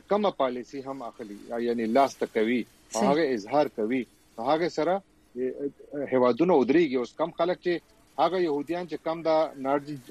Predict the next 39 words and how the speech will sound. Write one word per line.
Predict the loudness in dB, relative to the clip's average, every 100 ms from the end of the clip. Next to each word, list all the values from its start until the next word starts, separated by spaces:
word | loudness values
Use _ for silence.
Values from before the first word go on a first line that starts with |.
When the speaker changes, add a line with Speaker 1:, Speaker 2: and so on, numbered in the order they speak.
| -6 -4 -2
Speaker 1:
کیمپس | -2 -4 -2
کې | 0 2
مړه | 2
شوي | 4 4
وو، | 4 2 _ _ _ -2
د |
هغوی | 2 2 2 2
په | 4 2 2 -4 -12 -10
احترام | -8 -4 -4 -4
کې | -6
چې | -4
ودرېدلي | -4 -2 0 2
وو، | 2
نو | 2
بیا | 2 4 4
هغه | 2 2
فلسطینیانو | -2 -6 -4 -6 -4 -4
په | -4
احترام | -2 -2 -2
کې | -2 -6
ودرېدل. | -8 -18 _ _ _ _ _ _ _ -14 -6 2
ځکه | 2 4 2 0
چې | -8 -4
هلته | -4 -2 -2
کې | 0
هغه | 0 0
یو | -2 0
پالیسي | 0 0 -2 -6
ښکاره | -6 0 2 4
وه، | 2 -2
لکه | -8 -8 -2
یو | 0 0
طرف | 0 -2
نه | -4
یو، | 0 2 2 0 _ _ -8
آ، | -6 0
هیواد | 2 4 2
پالیسي | 0 -2 -4 -6 -4
وه، | -4